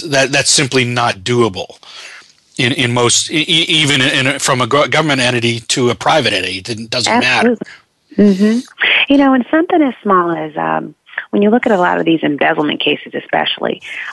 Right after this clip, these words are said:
Speaker 2: um, and you, um, I think the, um, your show last Monday had a business owner who, um, was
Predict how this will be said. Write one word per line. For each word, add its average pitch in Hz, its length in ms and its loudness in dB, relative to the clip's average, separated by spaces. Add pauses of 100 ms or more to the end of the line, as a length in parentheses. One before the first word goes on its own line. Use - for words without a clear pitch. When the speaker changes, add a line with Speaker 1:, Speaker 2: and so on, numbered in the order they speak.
Speaker 2:
um, - 260 -2
and 170 240 8
you, 170 300 6
um, - 220 2
I 156 80 0
think 202 360 2
the, 156 260 4
um, 139 380 -2 (220)
your 165 180 0
show 170 320 0
last 156 400 0
Monday 143 540 2 (340)
had 160 340 2
a 160 80 2
business 156 460 4
owner 151 300 4
who, 147 400 2
um, 147 500 0
was 156 220 0